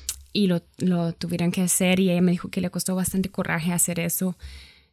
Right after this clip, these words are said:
em, porque yo sé que también ella es muy conectada con animales, entonces entiendo eso que puede ser doloroso y también es un,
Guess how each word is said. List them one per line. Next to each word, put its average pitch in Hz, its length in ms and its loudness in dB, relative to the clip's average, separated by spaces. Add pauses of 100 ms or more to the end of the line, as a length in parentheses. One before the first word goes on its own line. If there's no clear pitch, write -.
(160)
em, 165 340 0
porque 170 280 -4
yo - 20 0
sé 165 140 -4
que 170 100 -6
también 170 360 0
ella 170 380 -2
es - 300 -4
muy 196 500 6
conectada 175 560 -2
con 170 180 -4
animales, 170 640 0
entonces 156 560 -6
entiendo - 460 -8
eso - 240 -8
que - 160 -12
puede 175 220 -10
ser 175 200 -8
doloroso 175 500 -2
y 180 100 -4
también 190 360 2
es 196 200 2
un, 202 280 2